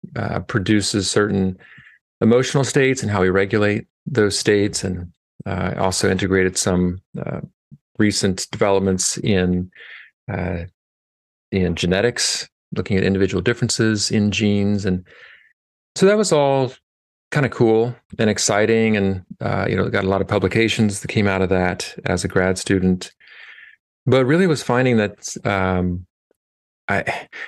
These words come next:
remember being on internship interviews, and one of my interviewers said, "So tell me about how your dissertation research impacts your clinical practice." And I was like, "Phew, uh, it doesn't at all. Like, there's no way." <laughs> It was so,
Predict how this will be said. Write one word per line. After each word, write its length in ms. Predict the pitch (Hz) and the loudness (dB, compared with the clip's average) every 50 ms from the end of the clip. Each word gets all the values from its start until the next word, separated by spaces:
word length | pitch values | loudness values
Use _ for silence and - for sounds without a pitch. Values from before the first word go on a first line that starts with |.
| - _ | -6 _
remember 220 | - 127 127 123 110 | 0 2 2 2 2
being 160 | 110 110 107 | 2 2 2
on 100 | 107 101 | 2 2
internship 640 | 101 107 107 - 110 98 92 92 - - 95 92 - | 2 2 2 2 0 0 0 2 2 0 0 2 2
interviews, 800 | - 110 104 98 90 98 92 90 87 87 90 - - - - - - | 0 2 2 2 2 0 0 0 0 0 -2 -4 -8 -8 -10 -10 -4
and 160 | 104 98 98 | -2 0 2
one 120 | 101 104 104 | 2 2 2
of 60 | 101 | 2
my 160 | 98 95 95 | 2 2 2
interviewers 480 | 95 95 95 90 95 98 92 90 90 - | 2 0 0 0 2 2 2 2 0 0
said, 240 | - 107 92 90 - | 0 0 0 0 0
"So 340 | - - 120 107 95 92 - - - - - - | 0 2 2 2 0 -4 -10 -20 -20 -20 -20 -10
tell 140 | - - 190 | -2 0 2
me 80 | 208 220 | 2 4
about 160 | 190 175 151 | 2 2 2
how 80 | 151 147 | 2 2
your 160 | 139 127 117 | 2 2 2
dissertation 600 | 123 120 - - 120 - 120 117 104 - - 107 | 2 0 0 0 0 2 2 2 0 0 0 0
research 640 | 101 104 98 - - 107 95 92 - - - - - _ _ _ _ _ _ _ _ _ _ _ _ _ | 0 0 0 2 2 2 2 2 0 -2 -2 -4 -6 _ _ _ _ _ _ _ _ _ _ _ _ _
impacts 440 | - 120 107 113 110 95 90 - - | 0 0 0 0 0 -2 -2 -4 -2
your 200 | - 95 92 - _ - | -2 -2 -2 -4 _ -2
clinical 260 | - 110 101 95 95 | -2 -2 0 -2 -2
practice." 680 | 92 - 98 95 95 - - 104 92 - - - - - - _ _ _ _ _ _ - | -2 0 -2 -2 -2 -4 -6 -6 -6 -6 -8 -10 -12 -16 -20 _ _ _ _ _ _ -8
And 60 | 107 | -6
I 20 | |
was 120 | 98 92 - | -6 -6 -6
like, 220 | 98 85 82 - _ - - | -6 -8 -8 -10 _ -10 -8
"Phew, 100 | - 123 - - _ _ _ _ - | -8 -8 -8 -10 _ _ _ _ -4
uh, 560 | 98 98 98 92 95 92 90 90 87 90 92 117 - | -2 0 0 0 0 0 -2 -2 -4 -6 -6 -8 -6
it 140 | - 80 80 | -6 -4 -2
doesn't 500 | - 95 131 120 113 90 90 - - - _ _ _ - - - - - _ _ _ _ _ - | 0 0 0 0 -2 -4 -6 -8 -12 -18 _ _ _ -12 -10 -10 -10 -10 _ _ _ _ _ -4
at 160 | 113 107 95 | -2 -2 0
all. 360 | 98 123 135 117 98 87 - - _ _ | 0 0 0 0 -2 -4 -6 -12 _ _
Like, 160 | - - - - - - | -20 -20 -20 -18 -6 -2
there's 200 | - - - - | -2 -2 0 2
no 120 | 113 131 | 2 2
way." 440 | 117 139 120 - 131 139 107 - - _ | 2 2 2 2 0 0 -2 -4 -6 _
<laughs> 400 | _ _ _ - - - - - | _ _ _ -10 -8 -8 -2 -2
It 160 | 196 185 - | -2 0 2
was 180 | 143 147 135 - | 2 2 2 2
so, 340 | - - 143 143 135 123 | 2 2 2 2 2 0